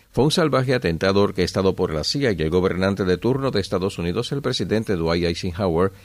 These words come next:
los cuales desde antes del triunfo y después del primero de enero todavía más, hicieron todo lo posible por destruir la revolución. La voladura de La Cubre causó la muerte de alrededor de cien personas,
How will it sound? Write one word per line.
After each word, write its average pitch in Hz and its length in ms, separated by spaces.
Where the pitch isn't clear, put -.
los 76 180
cuales 107 300
desde 95 280
antes 135 240
del 92 180
triunfo 113 440
y - 20
después 98 440
del 120 140
primero 92 360
de 80 80
enero 92 260
todavía 85 460
más, 82 320
hicieron 156 440
todo 107 240
lo 107 120
posible 135 420
por 120 200
destruir 85 460
la 82 120
revolución. 78 640
La 107 260
voladura 131 420
de 110 80
La 87 120
Cubre 123 340
causó 104 320
la 92 80
muerte 98 340
de 92 80
alrededor 90 540
de 87 100
cien 85 380
personas, 76 580